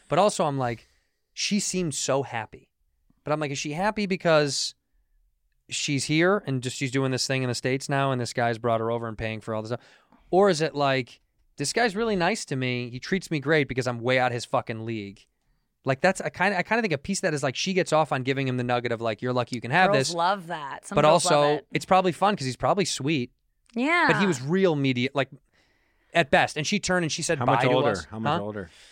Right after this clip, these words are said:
Speaker 1: She looked twenty-seven, but I don't
Speaker 3: Yeah,
Speaker 1: know
Speaker 3: no,
Speaker 1: who
Speaker 3: how much older
Speaker 1: anybody
Speaker 3: did he
Speaker 1: is.
Speaker 3: look? How old did he look?
Speaker 1: F-, you know. You already know.
Speaker 3: Like, fifty-five.
Speaker 1: Fifty. Yeah,
Speaker 3: Yeah.
Speaker 1: fifty. Yeah, he was probably fifty-something, whatever.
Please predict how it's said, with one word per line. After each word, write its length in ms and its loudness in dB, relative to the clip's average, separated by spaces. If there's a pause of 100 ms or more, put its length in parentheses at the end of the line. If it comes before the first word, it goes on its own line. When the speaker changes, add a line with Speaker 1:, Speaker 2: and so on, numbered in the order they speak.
(140)
Speaker 1:
She 460 2
looked 440 4
twenty-seven, 1040 2
but 180 -6
I 100 4
don't 120 2
Speaker 3:
Yeah, 20 4
Speaker 1:
know 160 4
Speaker 3:
no, 120 6
Speaker 1:
who 60 2
Speaker 3:
how 60 0
much 140 -2
older 80 2
Speaker 1:
anybody 240 2
Speaker 3:
did 100 0
he 60 2
Speaker 1:
is. 60 0
Speaker 3:
look? 140 -4
How 180 -2
old 160 -2
did 120 -4
he 100 -2
look? 220 -8
Speaker 1:
F-, 200 -12
you 200 -2
know. 260 -8
You 120 -4
already 180 0
know. 80 6
Speaker 3:
Like, 120 6
fifty-five. 760 -2
Speaker 1:
Fifty. 160 -6
Yeah, 100 2
Speaker 3:
Yeah. 120 4
Speaker 1:
fifty. 260 -2
Yeah, 180 -4
he 60 -10
was 100 -10
probably 180 -4
fifty-something, 500 -10
whatever. 340 -2